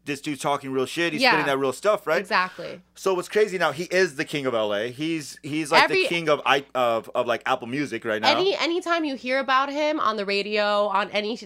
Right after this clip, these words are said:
Speaker 2: they call him the king of L A. I've been saying this for forever now.
Speaker 1: Which
Speaker 2: I've been
Speaker 1: is,
Speaker 2: saying this
Speaker 1: which
Speaker 2: for
Speaker 1: is dope.
Speaker 2: years.
Speaker 1: Wh-, which is dope.
Speaker 2: He's always been the king of L A. Um, and,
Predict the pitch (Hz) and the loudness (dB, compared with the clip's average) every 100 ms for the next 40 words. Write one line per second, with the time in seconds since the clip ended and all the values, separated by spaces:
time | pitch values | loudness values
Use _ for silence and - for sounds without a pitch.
0 | 185 240 - 233 214 196 208 196 175 165 | -2 -2 0 0 0 -4 -6 -4 -2 0
1 | 156 156 - - 220 247 247 277 262 220 | 0 -4 -4 -2 0 -2 -4 -2 -2 -2
2 | 208 - 180 - - 190 180 160 156 175 | -4 -4 -6 -6 0 2 2 0 0 2
3 | 175 151 339 339 320 - 247 190 277 339 | 2 0 -2 0 -2 0 -2 2 4 4
4 | 175 143 131 - - 135 139 127 160 104 | 0 -4 -8 -8 -6 -6 -4 -4 -4 -2
5 | 269 285 220 262 320 277 254 233 226 220 | -2 0 2 2 0 -4 -6 -6 -4 -4
6 | 202 185 185 175 - - - 208 208 202 | -2 -2 0 -2 -6 -10 0 2 2 -2
7 | 190 - _ _ _ _ _ _ - 269 | -8 -12 _ _ _ _ _ _ -2 0